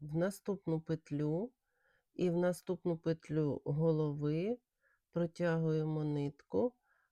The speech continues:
витягуємо з голови, з тулуба і тепер протягуємо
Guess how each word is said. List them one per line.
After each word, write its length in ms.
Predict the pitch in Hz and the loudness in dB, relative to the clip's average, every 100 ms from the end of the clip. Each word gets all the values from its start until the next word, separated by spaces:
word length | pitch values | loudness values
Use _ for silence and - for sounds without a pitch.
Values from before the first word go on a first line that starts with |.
| - | -10
витягуємо 920 | 156 170 - 170 160 156 156 151 143 | -4 -4 0 0 2 2 0 0 -2
з 100 | - | -2
голови, 920 | 151 160 160 151 147 151 147 156 233 - _ | 0 2 2 0 -4 -2 -2 -2 -4 -8 _
з 160 | - - | -20 -20
тулуба 760 | _ 165 156 156 165 170 208 254 _ _ _ _ - | _ -4 -2 0 -2 -2 -2 -4 _ _ _ _ -12
і 80 | |
тепер 400 | 160 170 - 208 | -6 -6 -2 -4
протягуємо 1160 | 226 - 165 - 185 185 185 180 175 175 175 170 | -4 -4 -4 -2 -2 -2 -2 -2 -2 -2 -4 -6